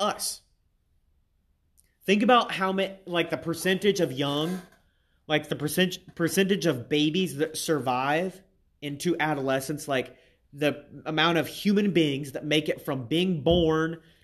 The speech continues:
to the age of thirteen, when they can, like, if it's a female, like, technically, technically, like, I know, like, like, I'm not at all condoning this. This,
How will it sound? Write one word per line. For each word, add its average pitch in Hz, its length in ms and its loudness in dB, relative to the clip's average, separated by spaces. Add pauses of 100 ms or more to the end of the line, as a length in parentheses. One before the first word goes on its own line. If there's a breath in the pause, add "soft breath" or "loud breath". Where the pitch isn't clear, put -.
(120)
to 131 280 -2
the 123 180 -12
age 165 200 2
of 175 140 -2
thirteen, 151 640 -2 (600)
when 127 160 -6
they 127 140 2
can, 127 200 -6
like, 127 220 0
if 117 60 -10
it's - 120 -16
a - 40 -18
female, 151 360 2
like, 127 220 0 (280 loud breath)
technically, 151 760 0 (340)
technically, 139 460 -6
like, 123 200 -4
I 120 80 -2
know, 131 260 -2
like, 123 360 -2 (1400 soft breath)
like, 127 160 -8
I'm 135 100 -2
not 147 340 2
at 139 180 0
all 151 140 6
condoning 156 380 2
this. - 180 -16
This, 117 180 -12